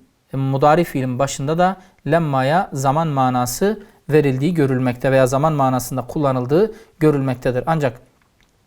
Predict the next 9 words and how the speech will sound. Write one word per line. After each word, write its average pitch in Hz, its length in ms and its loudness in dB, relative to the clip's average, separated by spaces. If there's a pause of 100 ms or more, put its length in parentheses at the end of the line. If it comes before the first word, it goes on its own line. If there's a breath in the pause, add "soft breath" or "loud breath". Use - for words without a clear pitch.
(140)
esasında 143 560 2
lemma 170 560 2 (200 loud breath)
madi 147 340 2
fiilin, 120 420 -8 (260 soft breath)
yani 135 160 -2
geçmiş 139 320 -4
zaman 135 280 -2
fiilinin 120 480 -4
başında 143 500 -2